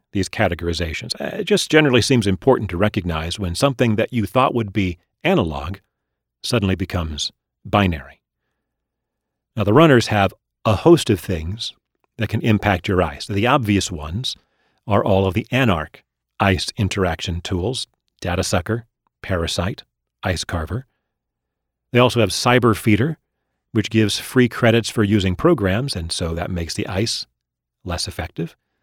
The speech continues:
Criminal has E three feedback implants, which can make expensive breakers much cheaper to use, and then just really gut the effectiveness of bioroids.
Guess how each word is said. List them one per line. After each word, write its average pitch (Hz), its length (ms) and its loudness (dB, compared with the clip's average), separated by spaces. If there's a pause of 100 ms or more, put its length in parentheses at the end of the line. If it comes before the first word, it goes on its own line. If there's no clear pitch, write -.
(1000)
Criminal 156 380 8
has 113 300 0 (160)
E 143 180 2
three 131 340 2
feedback 131 600 0
implants, 104 520 -2
which 101 140 -4
can 90 160 -4
make 90 300 -4
expensive 120 720 -2
breakers 101 440 0
much 92 280 -4
cheaper 175 280 -4
to 110 80 2
use, 98 460 -2 (580)
and 82 160 -6
then 78 120 -6
just - 240 -12
really 87 240 0
gut 95 320 0
the 85 120 -4
effectiveness 80 540 -8
of 76 120 -12
bioroids. 87 720 0